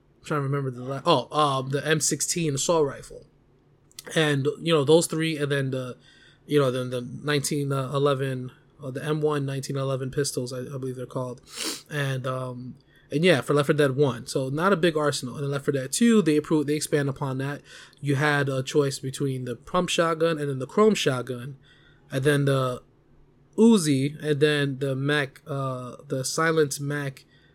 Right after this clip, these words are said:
uh, ten, I do believe it's called. And then you have the same weapons I mentioned, the hunting rifle, the tactical shotgun, and then the M sixteen. And then they also added the A K forty-seven,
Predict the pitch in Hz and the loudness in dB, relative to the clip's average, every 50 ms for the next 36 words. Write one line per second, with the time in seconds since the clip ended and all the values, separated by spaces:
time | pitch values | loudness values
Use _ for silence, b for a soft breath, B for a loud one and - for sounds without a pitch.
0 | b _ _ 139 135 135 131 127 123 123 123 120 - - 170 170 156 123 120 131 | b _ _ -6 -6 -4 -4 -4 -6 -8 -10 -10 -6 -2 0 0 0 0 -2 -6
1 | - - 156 143 131 135 135 131 131 127 120 123 - - 135 123 123 123 127 - | -12 -12 -10 -4 -2 -2 -2 0 -2 -4 -4 -6 -6 -6 -6 -6 -6 -10 -16 -18
2 | b b b b b b b - 135 139 143 160 170 170 170 165 165 165 151 143 | b b b b b b b -4 0 4 6 6 6 6 6 4 4 4 4 4
3 | 143 139 - - 170 165 160 165 151 156 147 151 143 151 165 165 160 - 170 139 | 2 0 2 2 2 2 4 2 2 2 2 2 2 4 4 2 2 2 0 0
4 | 123 117 151 151 - 170 160 156 151 151 139 - - 151 147 143 143 139 139 b | 0 -2 -2 -4 -2 -2 -2 0 0 -2 -4 0 2 2 2 4 2 0 -2 b
5 | b b b b b - 131 127 - 147 147 139 160 151 156 147 - - 156 143 | b b b b b -6 -6 -2 0 0 0 0 2 2 2 0 2 2 2 2
6 | 139 139 135 139 135 135 135 131 131 - b b b b b b b - 143 139 | 2 0 0 -2 -2 -2 -4 -6 -6 -10 b b b b b b b -6 -4 -2
7 | 139 139 131 131 131 131 131 131 131 127 - - 135 - - - 180 180 180 170 | 0 0 0 0 -2 -2 -2 -2 -2 -2 0 0 -2 -2 -2 -2 0 0 0 0
8 | 156 156 160 175 175 175 165 160 160 165 156 - 170 143 151 151 143 143 135 139 | 0 2 4 4 4 6 4 4 4 4 4 2 0 0 2 2 2 2 2 2
9 | 135 139 143 135 - 151 139 131 - 135 123 120 - - 196 196 185 202 196 190 | 0 0 -2 -2 0 -2 -2 -2 -2 -4 -4 -2 2 4 4 4 4 4 0 -2
10 | 180 | -4